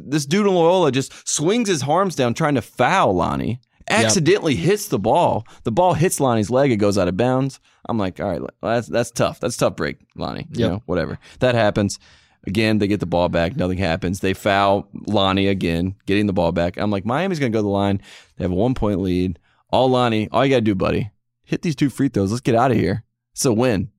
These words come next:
Speaker 1: It's a nice start to my day.
Speaker 2: Yep.
Speaker 1: A C C's looking good. A little six eleven game. Get people to shut up. Get off my back." He misses the free throw.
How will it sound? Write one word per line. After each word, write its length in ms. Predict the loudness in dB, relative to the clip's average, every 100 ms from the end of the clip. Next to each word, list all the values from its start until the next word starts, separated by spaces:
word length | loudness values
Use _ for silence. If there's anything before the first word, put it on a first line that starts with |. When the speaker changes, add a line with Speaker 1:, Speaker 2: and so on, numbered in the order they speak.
| _ _
Speaker 1:
It's 100 | -4
a 40 | 0
nice 180 | 0 2
start 200 | 0 2
to 60 |
my 160 | 0 2
day. 300 | 4 4 4
Speaker 2:
Yep. 100 | 0
Speaker 1:
A 140 | 0 0
C 160 | 0
C's 260 | 0 0 0
looking 280 | -2 -2 0
good. 300 | 2 2 0
A 40 | -6 -4
little 120 | -2
six 280 | 0 -2 0
eleven 360 | 2 2 2
game. 220 | 2 0
Get 120 | 0 -2
people 180 | -2
to 60 | -2
shut 260 | -2 0 2
up. 160 | 2
Get 80 | 0
off 140 | -2
my 80 | -2
back." 500 | 0 2 2 0 -8 _ _ _ _ _ _ _ _ _ _
He 100 | -2
misses 320 | 0 2 0 -2
the 80 |
free 220 | -6 -8 -8
throw. 320 | -6 -8